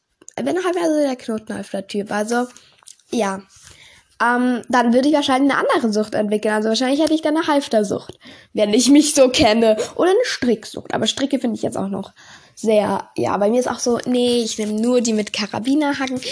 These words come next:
Ich weiß, die mit Panikhaken sind auch besser. Ich habe auch ein paar mit Panikhaken,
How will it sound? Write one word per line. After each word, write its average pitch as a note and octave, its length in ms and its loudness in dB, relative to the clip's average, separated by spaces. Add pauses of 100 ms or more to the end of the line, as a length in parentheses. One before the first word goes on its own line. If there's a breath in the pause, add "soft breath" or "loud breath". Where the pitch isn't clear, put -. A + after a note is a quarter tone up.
(200 loud breath)
Ich - 120 -8
weiß, A#3+ 380 -2
die A3+ 80 -2
mit G#3 400 -4
Panikhaken A3+ 600 -4
sind G#3 120 -6
auch G3 80 -6
besser. B3+ 320 -4
Ich - 160 -6
habe E4+ 180 -2
auch E4+ 120 -4
ein D#4+ 80 -2
paar D#4+ 160 -2
mit D4+ 140 -2
Panikhaken, D4 640 -4